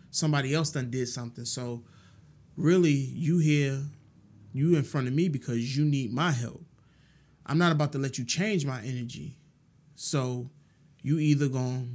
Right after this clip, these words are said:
calm down or you gonna leave upset. But guess what? You still gonna come back. And when you come back,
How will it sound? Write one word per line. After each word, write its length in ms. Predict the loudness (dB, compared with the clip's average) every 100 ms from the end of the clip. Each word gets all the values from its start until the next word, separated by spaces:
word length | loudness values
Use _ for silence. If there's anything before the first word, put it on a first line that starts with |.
| -12
calm 380 | -10 -6 -2 0
down 380 | 0 0 -2 -6 -12 _ _ _ _ _ _ _ _ _ _ _
or 160 | 4 6
you 140 | 6
gonna 180 | 4 4
leave 280 | 4 4 2
upset. 500 | 0 0 0 -2 -4 -12 _ -4
But 140 | 0 2
guess 260 | 2 2
what? 220 | -2 -4 -8 -20 _
You 120 | -10
still 360 | -10 -8 -2 0
gonna 180 | 0 -4
come 240 | -4 -4
back. 240 | -4 -6 -8 -18 -20 _
And 120 | -4 -2
when 100 | -2
you 100 | -2
come 260 | 0 0
back, 280 | 2 0